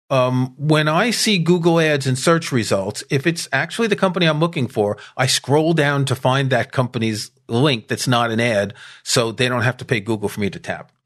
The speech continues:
The second thing that comes up is an ad for John Lewis. John Lewis is like the Macy's of the U K. Um, so it's Toast, shop at John Lewis and Partners. It's also an ad.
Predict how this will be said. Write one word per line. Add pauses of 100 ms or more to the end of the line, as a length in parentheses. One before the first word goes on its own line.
(680)
The
second
thing
that
comes
up
is
an
ad
for
John
Lewis.
John
Lewis
is
like
the
Macy's
of
the
U
K. (320)
Um,
so
it's
Toast,
shop
at
John
Lewis
and
Partners.
It's
also
an
ad.